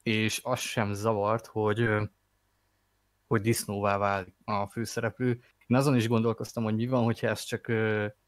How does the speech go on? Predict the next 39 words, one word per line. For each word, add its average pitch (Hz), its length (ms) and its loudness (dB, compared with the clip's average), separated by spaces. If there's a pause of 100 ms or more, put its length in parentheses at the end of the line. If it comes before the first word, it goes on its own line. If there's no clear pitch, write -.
(500)
nem 113 200 2
is 113 120 2
feltétlen 104 600 -2
van 107 200 0
úgy 101 260 -6
jelen, 110 540 0 (320)
csak - 240 -6
már 110 340 2
ugye 104 160 0
mindenki 107 420 -2
annak 104 260 -4
látja, 104 340 -2
mert 107 220 -2
ő 110 60 0
annyira 104 340 0
ki 113 120 -6
akarja 101 340 -2
magát 98 260 -4
szakítani 104 480 -8
a 98 80 -6
társadalomból, 107 680 -2
amit 107 220 -2
mond 107 280 -2
is, - 160 -8
ugye, 107 140 0
hogy 104 200 -2 (340)
inkább 113 320 2
vagyok, 98 240 -2
ö, 101 380 2
disznó, 95 420 -6
mint 95 180 -8
fasiszta. - 600 -10 (420)
Tehát, 104 180 -4
hogy 110 160 0
ő 113 120 4
már 113 400 4 (640)
a - 80 -10
háború 107 400 0
után 110 520 2